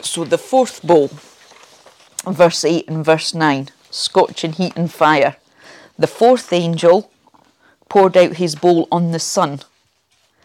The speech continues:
and the sun was allowed to scorch people with fire. They were seared by the intense heat, and they cursed the name of God who had control over these plagues, but they refused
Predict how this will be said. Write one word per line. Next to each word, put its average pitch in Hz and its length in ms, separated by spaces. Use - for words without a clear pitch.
and 156 220
the 160 60
sun 196 360
was 180 160
allowed 170 340
to 156 80
scorch - 460
people 170 320
with 160 220
fire. 151 560
They 165 160
were 170 160
seared 175 600
by 170 220
the 165 140
intense 165 640
heat, 170 240
and 151 200
they 156 140
cursed - 460
the 165 80
name 170 260
of - 200
God 156 320
who 165 140
had 170 280
control 170 640
over 156 180
these 147 240
plagues, - 680
but - 160
they 165 140
refused 165 880